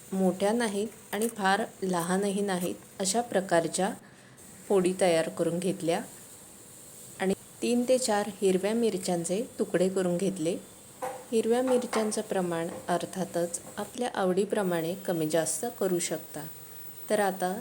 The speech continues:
तेल तापत ठेवलेलं आहे. तेलाऐवजी साजूक तुपाचा वापर केला तरीही चालेल.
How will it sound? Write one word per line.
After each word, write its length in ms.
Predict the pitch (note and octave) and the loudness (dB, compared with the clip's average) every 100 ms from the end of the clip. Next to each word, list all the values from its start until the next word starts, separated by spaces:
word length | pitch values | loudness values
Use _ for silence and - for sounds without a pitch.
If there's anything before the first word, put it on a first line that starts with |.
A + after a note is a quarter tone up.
| - - | -8 -4
तेल 260 | G3 F#3+ G#3+ | 2 2 2
तापत 340 | G3 F#3+ F3 - | -2 -2 -4 0
ठेवलेलं 420 | F3 D#3+ D#3+ E3 | 0 2 0 0
आहे. 280 | D#3+ D#3 F#3+ - - G3 E3+ E3+ E3+ - - - - - - - | -2 -4 -6 -6 -14 -18 -18 -18 -20 -20 -20 -20 -20 -18 -18 -2
तेलाऐवजी 680 | G#3 G3 A3 C4 G#3 F#3+ F#3 A#3 - | 4 6 6 4 2 2 0 -4 -4
साजूक 400 | - G3+ F3 F#3+ - | 0 2 0 -2 -6
तुपाचा 400 | F#3 F3+ F3 G3 A#3 C#4 G3 | -6 -2 -2 -2 -2 -6 -4
वापर 300 | E3 - D#3 - | -2 0 0 0
केला 200 | E3 G#3+ - - | -2 -2 -4 0
तरीही 360 | F3+ E3 F#3+ | 0 2 0
चालेल. 420 | F#3+ G#3+ F3 E3 | 0 -2 -2 -4